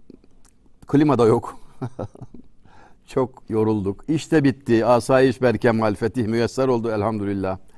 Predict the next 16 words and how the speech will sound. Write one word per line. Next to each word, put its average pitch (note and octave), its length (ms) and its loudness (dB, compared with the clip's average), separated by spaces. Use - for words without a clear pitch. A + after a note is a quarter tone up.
E, D#3+ 120 2
bura B3 180 4
ahalisi G3 720 4
alışık G#3 380 -4
olduğu D#3+ 320 2
iklimde, C#3+ 600 0
kendi D#3 360 -2
bağında, C3 400 2
bahçesinde A#2 500 -2
gayet D#3+ 360 -2
de D#3 80 0
güzel, D3 320 -2
mutlu, D3 320 -4
mesut B2 300 -4
yaşıyor. B2+ 380 0
Yaşasınlar. C#3 600 0